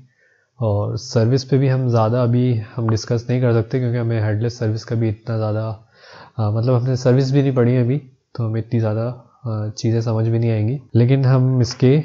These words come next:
हाँ, डीएनएस रिकॉर्ड देख लेते हैं, जो मैंने आपको बताया था कि वो कैसे काम कर रहे होते हैं,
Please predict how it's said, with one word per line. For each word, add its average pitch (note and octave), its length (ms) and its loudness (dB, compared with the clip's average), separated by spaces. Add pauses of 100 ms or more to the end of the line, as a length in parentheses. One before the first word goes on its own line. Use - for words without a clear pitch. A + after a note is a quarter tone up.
(140)
हाँ, A2 400 0
डीएनएस B2+ 320 2
रिकॉर्ड A2+ 320 4
देख G#2 180 2
लेते G#2+ 220 -2
हैं, E3 100 -4 (460)
जो A2 60 -2
मैंने G#2+ 140 -2
आपको G#2+ 200 -4
बताया G#2+ 300 0
था B2 100 -2
कि B2+ 80 -4
वो C3+ 160 -4 (240)
कैसे A2+ 240 2
काम G#2+ 220 0
कर G#2 100 0
रहे G2+ 100 -2
होते G2+ 160 -6
हैं, B2+ 100 -10